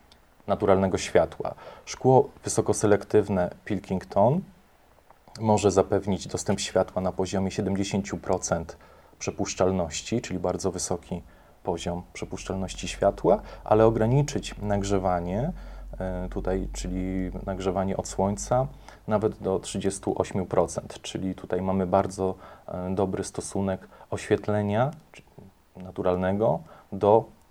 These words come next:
ilości ciepła, które przenika nam przez zestaw szybowy. Dlatego wybierając okna, musimy zwrócić uwagę zarówno na to, jak dużo światła będzie nam przenikało przez nasze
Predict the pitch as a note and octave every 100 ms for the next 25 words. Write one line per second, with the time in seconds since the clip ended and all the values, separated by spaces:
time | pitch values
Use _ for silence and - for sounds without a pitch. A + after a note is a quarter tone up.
0 | - _ _ _ - G#2+ G#2+ - - -
1 | G2+ - G#2+ - - - F#2+ F#2+ - G2+
2 | G2 F#2 F#2 F2+ G2 - - G2 F2+ F2+
3 | - F#2+ - - F2+ F2+ - - - _
4 | - A#2 A#2+ A#2 G#2+ G#2+ A2 D#3 A#2 -
5 | - G#2 - F#2+ G2+ C#3 D#3 A2 - G2+
6 | G2+ A2 A2+ G2 G2 G2 F#2 E2+ F2+ F2
7 | - _ - G2 A2+ C3+ G#2 F#2 F2 -
8 | F2 G2+ G2+ - G2 F#2+ E2 - - -
9 | F#2 - F2 F#2+ F#2+ F2+ - F#2 F2+ F2+
10 | F2+ - - F#2+ F2 - F2+